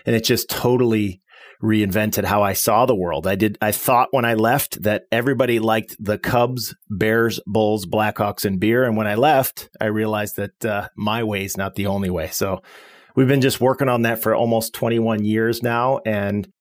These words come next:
you know, we sell a lot of around the world air tickets. We help people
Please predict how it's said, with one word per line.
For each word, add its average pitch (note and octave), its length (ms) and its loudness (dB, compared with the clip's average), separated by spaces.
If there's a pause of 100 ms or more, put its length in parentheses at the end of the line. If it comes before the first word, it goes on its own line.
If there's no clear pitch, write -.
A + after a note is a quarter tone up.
(180)
you D3 80 2
know, A#2+ 200 2 (160)
we D3+ 220 4
sell D3+ 440 2
a A#2 60 2
lot A#2+ 400 2
of C3 240 0
around A#2 560 2
the D3 80 2
world A2 380 -2
air D#3+ 160 4
tickets. C3 420 -4
We G#2 80 0
help A#2+ 300 -2
people A#2+ 560 0